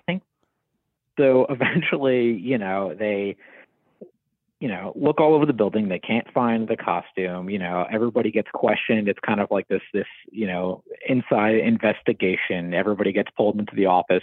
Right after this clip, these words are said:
to, you know, "Hey, where were you between the hours of such and such?" And, you know, nobody fesses up. But, like, everybody working there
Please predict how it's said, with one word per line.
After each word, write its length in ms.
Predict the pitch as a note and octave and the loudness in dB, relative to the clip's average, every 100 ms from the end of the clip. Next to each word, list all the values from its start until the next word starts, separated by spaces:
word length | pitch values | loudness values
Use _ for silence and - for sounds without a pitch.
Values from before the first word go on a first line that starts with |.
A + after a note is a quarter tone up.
| - | 0
to, 80 | F2+ | -2
you 140 | F#2 | 0
know, 100 | F2 E2+ | -2 0
"Hey, 140 | G2 | 0
where 220 | F#2 G#2 | 2 2
were 120 | A2 | 2
you 320 | G#2 G2+ G2+ G2 | 2 2 2 0
between 340 | F2+ G2 F#2 | -4 -6 -8
the 120 | F2 | -6
hours 280 | F#2 F#2 F#2 F2+ | -4 -4 -6 -16
of 60 | _ | _
such 140 | F2 - | -10 -10
and 100 | F#2 - | -10 -6
such?" 200 | F2 - | -6 -4
And, 160 | F2+ B2+ | -6 -2
you 60 | |
know, 140 | G2 F#2 - - - | -2 -4 -12 -14 -2
nobody 400 | B2+ C#3 D3 D#3 | 2 4 6 4
fesses 400 | - C3 - A#2 | 4 2 0 -2
up. 220 | G2+ F2 - | -2 -4 0
But, 180 | A#2 A#2+ | 0 2
like, 180 | C#3+ - - | 0 -2 -2
everybody 460 | A#3+ C4 F#3+ C3+ F#2+ | 0 2 2 2 2
working 340 | G2 G2 G#2 | 0 -2 -2
there 180 | F#2+ | 0